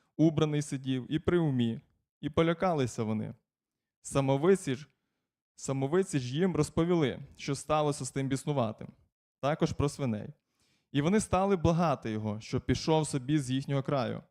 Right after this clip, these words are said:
А як він сів до човна, то біснуватий став просити його, щоб залишитися разом з ним. Ісус же йому не дозволив, а промовив до нього: "Іди додому свого, до своїх, і їм розповіш,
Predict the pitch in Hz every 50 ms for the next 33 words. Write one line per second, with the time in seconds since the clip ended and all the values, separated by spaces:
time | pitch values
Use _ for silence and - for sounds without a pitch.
0 | _ _ _ _ _ _ _ _ _ _ _ _ - 127 127 127 123 - 175 214
1 | 202 - - - 185 196 165 165 156 - - 127 113 113 117 123 135 147 147 147
2 | - 127 120 123 123 - - 120 123 135 156 160 - 147 127 - - - 135 147
3 | 147 147 - 143 139 - - 139 131 - 139 139 143 143 151 151 175 _ _ _
4 | _ _ - - - 131 123 120 123 120 143 160 151 - 127 135 127 - 127 120
5 | 123 117 123 123 127 120 120 120 113 110 123 143 - _ _ _ _ _ _ _
6 | _ _ _ - 131 131 - - 208 233 220 156 147 151 151 156 165 170 170 170
7 | 160 165 151 135 131 120 113 110 107 104 - _ _ _ - - 135 127 151 151
8 | 151 156 156 147 131 117 110 107 117 110 110 107 110 110 - - _ _ _ _
9 | _ _ _ _ _ _ _ - 139 120 123 139 175 190 214 220 220 - _ _
10 | - 135 139 139 131 123 127 123 120 123 135 143 - - 143 139 156 156 156 170
11 | 190 - - - 214 _ _ _ _ _ - 123 147 135 - - 127 123 120 110
12 | 120 135 156 170 - - _ - 147 139 139 156 185 185 165 160 160 - - 165
13 | 156 131 117 101 98 - -